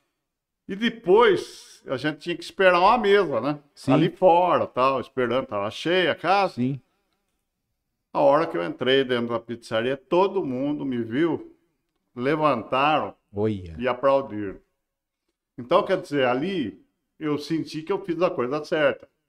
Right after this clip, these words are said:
Speaker 1: Me emocionei, é lógico.
Speaker 2: Sim.
Speaker 1: E
Speaker 2: Você emociona até hoje.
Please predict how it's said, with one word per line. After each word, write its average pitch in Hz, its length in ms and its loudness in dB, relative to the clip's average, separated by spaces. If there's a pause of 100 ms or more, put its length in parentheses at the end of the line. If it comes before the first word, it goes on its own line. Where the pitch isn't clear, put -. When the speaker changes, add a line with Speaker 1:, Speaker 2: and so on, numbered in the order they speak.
(140)
Speaker 1:
Me 120 140 -4
emocionei, 127 760 -4
é 117 80 -2
lógico. 120 380 -2
Speaker 2:
Sim. 107 180 -6 (800)
Speaker 1:
E 117 680 -2
Speaker 2:
Você 107 120 0
emociona 233 420 4
até 202 180 4
hoje. 135 420 2